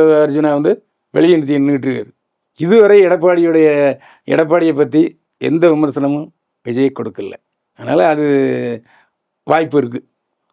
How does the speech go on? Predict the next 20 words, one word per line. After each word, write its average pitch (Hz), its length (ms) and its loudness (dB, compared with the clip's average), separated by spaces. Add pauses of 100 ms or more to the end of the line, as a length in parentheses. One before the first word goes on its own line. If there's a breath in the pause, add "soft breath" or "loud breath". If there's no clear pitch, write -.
(240)
அது 156 240 0
வந்து 180 580 2 (220 soft breath)
இப்போ 165 360 -2
திடீர்னு 196 420 2
நிறைய 180 340 2
குண்டுகளை 175 360 2
போடுறாங்க. 147 480 -4 (480)
பாஜக 151 360 0 (760)
வந்து 143 440 0
விஜய் 135 260 -2
எப்படியாவது 139 400 0 (100)
பாஜக 131 220 -2
இழுத்துடணும்னுட்டுலாம் 127 880 -4 (300 soft breath)
நிறைய 131 240 0
செய்திகள் 135 400 0
வருது. 120 360 0
அதை 113 260 -6
நான் 107 160 -8
நம்பல, 131 420 -2
சொல்றேன். - 380 -12